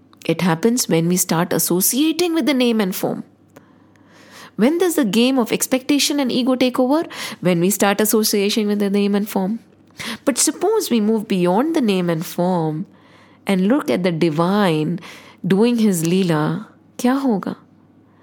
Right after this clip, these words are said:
ना किसी से क्रोध होगा, ना किसी से ज़्यादा आसक्ति होगी। राइट? ना राग होगा, ना द्वेष होगा, ना हमारे में बहुत ज़्यादा खुशी की उत्पत्ति होगी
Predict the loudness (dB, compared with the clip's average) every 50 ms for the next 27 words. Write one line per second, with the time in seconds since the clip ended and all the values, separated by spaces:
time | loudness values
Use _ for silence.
0 | _ -20 -20 -20 -20 -20 -20 _ -6 -2 -2 -2 0 0 0 0 0 0 0 -2
1 | -2 -4 -2 -2 0 0 0 0 0 0 0 0 0 0 0 0 0 -2 -4 -6
2 | -10 -18 _ -20 -20 -20 -20 -20 _ _ -6 -2 0 0 0 0 0 -2 -2 -2
3 | -2 -2 -2 -2 0 0 0 0 -2 -4 -6 -12 -20 -20 -20 -20 _ _ _ -6
4 | -4 -4 -2 -2 -2 -2 -2 0 -2 -2 -2 -2 -4 -4 -4 -2 -2 0 0 -2
5 | -2 -4 -6 -8 _ _ _ _ _ _ _ _ _ _ _ _ _ _ _ _
6 | _ -4 -2 -2 -2 -2 -2 -2 0 2 2 2 2 2 2 2 2 0 0 0
7 | 0 0 0 -2 -2 -2 -2 -2 0 0 0 0 -2 -2 -2 -6 -8 -10 _ _
8 | _ _ _ _ -20 _ _ _ _ _ -20 _ _ _ _ _ -20 -20 -20 -20
9 | -14 -6 -2 2 2 4 4 2 0 -2 -4 -8 -16 -20 -20 -20 -10 -4 0 0
10 | 2 2 2 2 2 2 0 0 0 0 0 0 -2 -2 -6 -10 -20 -20 -20 -20
11 | _ _ _ _ _ _ _ _ _ _ _ -4 -2 0 2 2 2 2 2 0
12 | 0 0 2 2 2 0 0 0 -2 -4 -8 -14 -20 -20 -20 -20 -20 -20 -20 -20
13 | -20 -20 _ _ _ -2 -2 0 0 2 0 0 0 0 0 0 0 -2 -2 -2
14 | -4 -2 -2 0 0 0 0 0 0 -2 -2 -4 -4